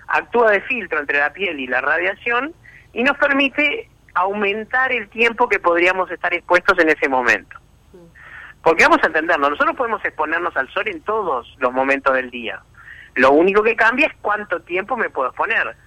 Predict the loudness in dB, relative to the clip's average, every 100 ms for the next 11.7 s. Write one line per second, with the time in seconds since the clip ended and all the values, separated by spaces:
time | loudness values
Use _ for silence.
0 | -20 -20 -18 -6 2 4 4 4 -2 0
1 | 0 0 0 -2 -2 -4 -10 -12 -6 -4
2 | -2 -2 -2 -2 -2 -2 -2 -4 -4 -4
3 | -2 -2 -4 -8 _ -20 -16 -2 4 6
4 | 6 6 4 2 2 0 -4 -4 -2 -2
5 | -2 0 -2 -2 -2 0 -2 -4 -8 _
6 | 0 0 4 6 6 4 2 2 0 2
7 | 2 2 0 -2 0 0 0 -2 _ -20
8 | -20 -20 -20 -20 -20 _ _ -8 -6 0
9 | 2 4 4 4 2 2 4 2 2 -2
10 | -6 -6 -8 -6 -6 -4 -4 -4 -4 -4
11 | -2 -2 -2 -4 -2 -4